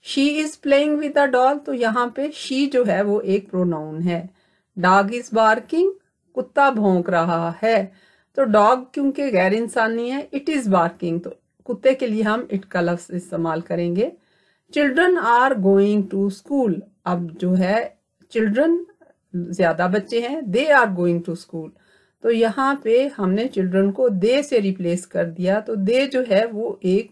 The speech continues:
प्रोनाउन है। उसके बाद आगे है, "My name is Ali dash, am six year old।" तो यहाँ पे हम कौन सा प्रोनाउन लगाएंगे? अली अपने लिए क्या लगाएगा? शाबाश, हम I का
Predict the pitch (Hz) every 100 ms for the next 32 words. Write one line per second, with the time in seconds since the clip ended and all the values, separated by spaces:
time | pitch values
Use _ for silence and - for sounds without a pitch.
0 | - 208 190 165 165 165 180 208 208 190
1 | _ _ _ _ _ _ _ _ 247 233
2 | 311 311 294 294 214 208 247 285 302 269
3 | 214 254 269 269 277 285 285 240 269 285
4 | 202 196 214 285 - - _ - 220 226
5 | - 214 - 190 180 170 - 170 160 175
6 | _ _ _ _ - 277 262 254 294 311
7 | 302 302 285 - _ 196 220 233 240 214
8 | 226 226 262 262 262 247 247 247 233 226
9 | 226 226 262 339 202 208 226 190 - 202
10 | 196 196 185 180 180 208 202 202 202 208
11 | 208 262 240 202 180 170 185 _ _ _
12 | _ - 240 320 381 - 233 269 277 247
13 | 214